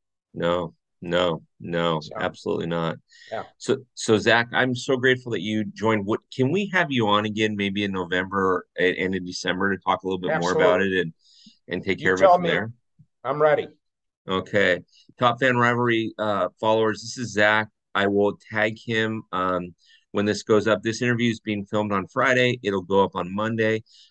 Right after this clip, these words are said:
Speaker 1: Um, it'll be on the YouTube channel. It'll also be on, um, the website. It'll also be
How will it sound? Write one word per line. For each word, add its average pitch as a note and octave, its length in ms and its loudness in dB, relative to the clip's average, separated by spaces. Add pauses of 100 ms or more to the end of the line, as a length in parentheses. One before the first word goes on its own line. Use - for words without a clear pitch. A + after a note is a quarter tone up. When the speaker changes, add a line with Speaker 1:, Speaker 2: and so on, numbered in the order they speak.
(100)
Speaker 1:
Um, F#2+ 180 0
it'll G2 160 0
be G#2 120 -2
on G2+ 100 0
the G2 100 -2
YouTube B2 400 -2
channel. A2+ 400 -4
It'll - 240 -4
also G#2+ 380 -2
be G2 280 -2
on, F#2 460 -4 (480)
um, F2 460 -2
the F#2+ 100 -6
website. G2+ 540 2
It'll F#2 240 -4
also F#2+ 260 -6
be F#2 220 -4